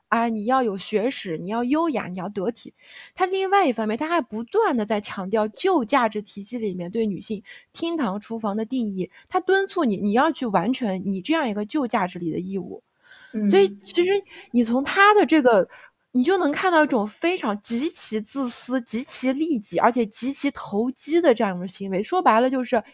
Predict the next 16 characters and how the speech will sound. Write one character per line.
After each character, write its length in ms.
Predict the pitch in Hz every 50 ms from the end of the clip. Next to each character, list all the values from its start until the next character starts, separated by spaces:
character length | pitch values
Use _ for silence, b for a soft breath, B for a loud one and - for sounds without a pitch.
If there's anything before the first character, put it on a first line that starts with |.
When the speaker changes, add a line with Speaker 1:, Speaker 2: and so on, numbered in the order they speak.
| b b b b b b _ _
Speaker 1:
呃， 260 | - - 208 202 202 202
我， 100 | 214 -
他 140 | - 240 247
想 140 | 226 220 190
要 100 | 185 196
低 200 | 208 226 240 233
买， 360 | 233 - - - - - - _ _ _ -
然 120 | 190 190
后， 220 | 196 214 214 214 - b b b b b _ _ _ _
然 120 | 214 214
后 140 | 226 262 254
他 180 | 247 240 247 240
手 200 | - 208 208 220
里 100 | 214 190
这 100 | - 220
个 160 | 208 185